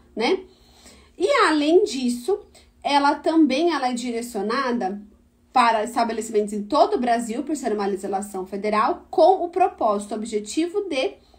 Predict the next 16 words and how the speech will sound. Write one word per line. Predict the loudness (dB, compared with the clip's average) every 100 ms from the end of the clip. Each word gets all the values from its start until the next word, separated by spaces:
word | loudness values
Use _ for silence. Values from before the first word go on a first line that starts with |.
| _ -14
garantir | 0 4 4 4 4 0 -4 -4 -4 -8 _ _ _ _
controle | 0 2 2 0 0 0 0
higiênico | 2 0 0 -4
sanitário | -6 -4 -4 -2 -2 0
do | -2
alimento | 0 0 0 0 -4
preparado, | -8 -2 0 0 -2 -8 -18 _ -4
tá? | -2 -2 -6 _ _ -8
Através | -6 0 2 4 4 4 0
da | 2 4
adoção | 2 -2 -4 -4 -2 0 0
de | -2
procedimentos | -4 -4 -6 -6 -6 -4 -2 0 -2 0 -4 -4 -20 _ _ _ _
de | -6 0 0
boas | 2 2 2 0
práticas, | -2 -2 -2 -10 -12 -12 -12